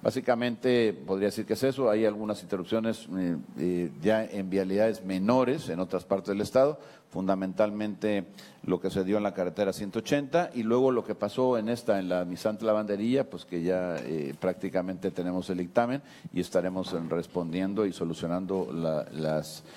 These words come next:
las inconveniencias que, pues, resultaron precisamente la, del paso de este fenómeno.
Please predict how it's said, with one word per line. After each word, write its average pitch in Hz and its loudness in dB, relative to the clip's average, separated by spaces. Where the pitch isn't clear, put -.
las 101 4
inconveniencias 104 -2
que, 107 2
pues, 82 -12
resultaron 85 2
precisamente 90 -2
la, 85 0
del 80 -4
paso - 0
de 90 -4
este 85 -4
fenómeno. 69 -6